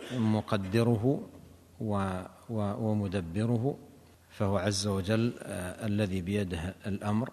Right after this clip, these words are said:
وبيده التدبير، والخلق كلهم طوع تدبيره وتسخيره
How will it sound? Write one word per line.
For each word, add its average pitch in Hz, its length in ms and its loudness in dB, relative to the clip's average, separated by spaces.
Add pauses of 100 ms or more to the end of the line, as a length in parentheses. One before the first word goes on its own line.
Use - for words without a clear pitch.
(100)
وبيده 92 680 -2
التدبير، 101 680 -2
والخلق 107 680 0
كلهم 135 640 4
طوع 92 340 2
تدبيره 90 960 0 (580)
وتسخيره 110 640 0